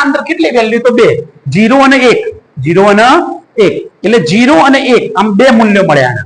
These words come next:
ઓકે, આગળ વધો. એન બરાબર ત્રણ મૂકો સૂત્રમાં, તો એલ બરાબર ઝીરો થી એન માઇનસ વન, એન બરાબર ત્રણ મૂકજો,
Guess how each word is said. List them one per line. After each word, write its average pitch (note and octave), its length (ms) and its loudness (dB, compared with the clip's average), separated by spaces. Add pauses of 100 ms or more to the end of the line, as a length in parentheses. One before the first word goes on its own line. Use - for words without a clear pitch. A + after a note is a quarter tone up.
(360)
ઓકે, - 340 -6
આગળ A3+ 220 2
વધો. F3+ 240 0 (600)
એન D4 160 0
બરાબર E4 400 2
ત્રણ D#4+ 280 2
મૂકો - 240 2
સૂત્રમાં, F#3+ 480 -2 (580)
તો B3+ 60 0
એલ C#4 280 2
બરાબર C4+ 360 2
ઝીરો A#3+ 260 0
થી D4+ 180 0
એન C4+ 140 0
માઇનસ C4+ 340 0
વન, A3 160 0
એન C4 200 -2
બરાબર C#4+ 260 2
ત્રણ C4 280 2
મૂકજો, C4+ 280 2